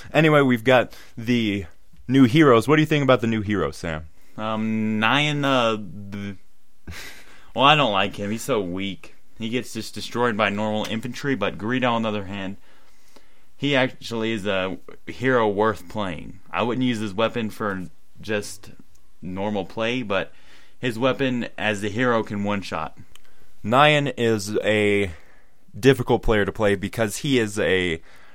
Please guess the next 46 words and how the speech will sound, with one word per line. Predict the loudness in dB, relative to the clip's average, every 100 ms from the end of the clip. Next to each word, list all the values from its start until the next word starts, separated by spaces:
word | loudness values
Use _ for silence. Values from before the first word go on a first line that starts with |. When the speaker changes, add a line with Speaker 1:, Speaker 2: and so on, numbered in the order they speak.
| -8
Speaker 1:
range | 2 4 6 6 2 0
character, | 2 2 2 -2 -4
so | 0 2
you | 4
have | 2
to | 0
get | -4 4
far | 6 6
away, | 6 2
set | 2 0 0 0
your | -4
turret | 0 2 2
in | 0
a, | -2 -4 -6 -12 -10
just | 2 4 4
the | 2
right | 4 4
spot, | 2 2 4 4 2
and | 0
then | 2
it'll | 2 4
upgrade, | 4 4 2 2
get | -2 -6 -8
you | -10
kills | -10 0 2 2 2
the | 0
whole | 2 2
time, | 4 4 2 -2 -10 -4
and | 0 4
then | 4 6
while | 4
you're | 4
just | 2 -2 -2
over | 0 2 2
there | 2
setting | 2 2 2 0 2
down, | 2 2 0 -4 -12 -14 -4
was | -2 -2
it | -4
five | 4 6 6 4 0 -8 -4
proximity | 0 0 0 -2 0
bombs | -2 -2
you | -6
can | -6
set | -4
down? | -4 -6 -8